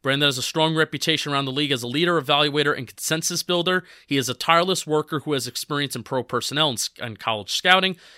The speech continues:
He has a progressive approach to the evaluation process.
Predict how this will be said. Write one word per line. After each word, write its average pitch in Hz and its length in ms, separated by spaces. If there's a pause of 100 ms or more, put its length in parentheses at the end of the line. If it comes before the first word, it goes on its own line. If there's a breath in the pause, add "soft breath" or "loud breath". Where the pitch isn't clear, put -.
He 156 100
has 156 160
a 156 40
progressive 170 680
approach 185 560
to 170 100
the 151 140
evaluation 151 680
process. 123 640